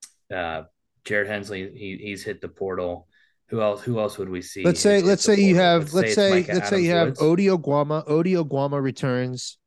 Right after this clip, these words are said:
Speaker 2: and Micah Adams Woods returns. And let's say Hensley, Nolley, and, and Hensley, Nolley, and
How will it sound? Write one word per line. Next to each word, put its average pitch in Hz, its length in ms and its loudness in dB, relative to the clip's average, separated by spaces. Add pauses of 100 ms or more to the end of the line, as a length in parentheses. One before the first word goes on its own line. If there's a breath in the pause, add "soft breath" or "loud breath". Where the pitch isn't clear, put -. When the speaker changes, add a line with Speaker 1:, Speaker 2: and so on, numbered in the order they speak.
(400)
Speaker 2:
and 127 140 0
Micah 131 280 2
Adams 123 380 0
Woods 113 260 0
returns. 107 760 -2 (360)
And 120 140 0
let's 127 200 2
say 123 580 4 (640)
Hensley, 147 840 0
Nolley, 127 760 0 (840)
and, 123 360 -8
and 120 520 0 (840)
Hensley, 180 480 2
Nolley, 143 580 2
and 127 600 0